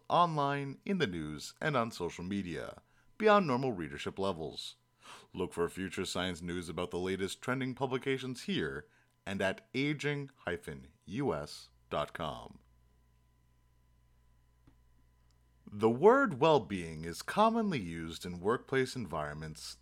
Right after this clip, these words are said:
therapy sessions, doctor's offices, books, online, and elsewhere. However, the definition of this word seems to differ across varying contexts, cultures, traditions,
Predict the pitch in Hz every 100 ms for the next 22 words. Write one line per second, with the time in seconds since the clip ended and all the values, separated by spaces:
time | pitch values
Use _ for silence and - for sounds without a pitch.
0 | _ - 180 180 127 92 - 78 - 78
1 | 85 - - - 90 82 170 190 101 78
2 | 73 71 73 82 80 78 - - - _
3 | - 151 151 151 - - 127 151 131 98
4 | 90 90 87 - 110 104 87 80 - -
5 | - - _ _ _ _ - 127 120 80
6 | - - - _ - 98 - 208 208 151
7 | 160 98 82 80 80 82 80 78 - _
8 | _ - 185 185 - 113 160 170 - 135
9 | 107 104 95 - 85 117 135 131 104 -
10 | 95 87 - - - - - - - _
11 | - - 143 143 - 131 123 - - _
12 | _ - 135 95 87 87 85 82 76